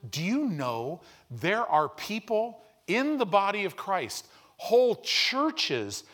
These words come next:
that laugh at faith? "Oh, you're one of those faith people." Yeah, if you're not, let me, l-,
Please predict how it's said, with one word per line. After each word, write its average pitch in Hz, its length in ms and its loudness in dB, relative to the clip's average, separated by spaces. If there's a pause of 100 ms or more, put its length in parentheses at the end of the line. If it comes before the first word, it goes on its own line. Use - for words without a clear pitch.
(200)
that 156 340 0
laugh 151 880 -2 (300)
at 131 180 0
faith? - 680 -6 (2000)
"Oh, 160 160 4
you're 185 180 0
one 190 200 2
of 139 100 -4
those 143 680 -2 (240)
faith 180 480 -4
people." 98 480 -14 (1800)
Yeah, 202 520 4
if 165 200 -2
you're 233 160 4
not, 226 380 4
let 220 120 4
me, 214 240 -2
l-, 165 180 -8